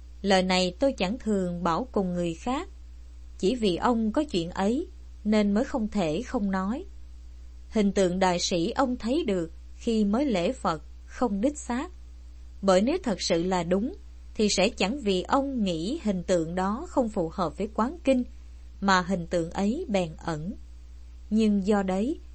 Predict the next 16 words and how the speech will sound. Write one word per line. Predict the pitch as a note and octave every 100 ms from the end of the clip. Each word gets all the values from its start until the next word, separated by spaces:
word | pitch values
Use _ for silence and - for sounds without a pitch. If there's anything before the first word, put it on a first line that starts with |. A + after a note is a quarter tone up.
| - -
tính | G#3+ D4+ -
tâm | C4+ B3+
của | A3 F3
ông | G#3 B3+ B3 A3+ -
càng | F#3 F3 E3+
tha | - C4
thiết, | C4 C4 E4 - - - - -
nên | G#3 G#3+ G#3 G3+ F#3+
đó | G3 B3 E4+
cũng | G3
là | B3+ F#3
nhân | E3 A3 B3+ A#3
duyên | B3+ A#3+
tốt. | - A#3+ E4+ G4+ - - - - - - - - - - - - -
Tuy | B3+ A3+
vậy, | F3+ D#3 D3+